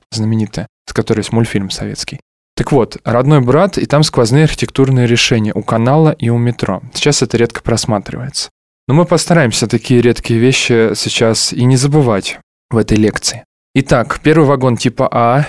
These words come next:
бежево-желтая окраска, которая очень хорошо гармонировала с архитектурой. Ну и в первую очередь всем известно, как раз, э, отсылая опять же к песне «От Сокольников до парка на метро»,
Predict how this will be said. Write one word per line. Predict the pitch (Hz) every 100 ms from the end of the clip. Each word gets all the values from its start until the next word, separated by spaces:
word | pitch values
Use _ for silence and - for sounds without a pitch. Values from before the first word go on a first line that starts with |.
| -
бежево-желтая | 117 135 127 127 117 117 117 110 - 110 120 135 117 117 110 117
окраска, | - 117 113 123 - -
которая | - 117
очень | 110 117
хорошо | - 113 - 127
гармонировала | 117 113 110 113 131 131 120 113
с | -
архитектурой. | - - - 120 - 113 110 147 _ _
Ну | 147
и | 180
в |
первую | 165 139 131
очередь | 151 - 127 113
всем | - - - 123 113
известно, | 117 170 180 175
как | 147 117 -
раз, | 113 - - - 117
э, | 110 107
отсылая | 110 - 123 120 110 104 107
опять | 107 113 104
же | -
к | -
песне | - 113 - 117
«От | - -
Сокольников | 117 139 139 120 110
до | - 104
парка | 113 - -
на | 104
метро», | 104 98 - 175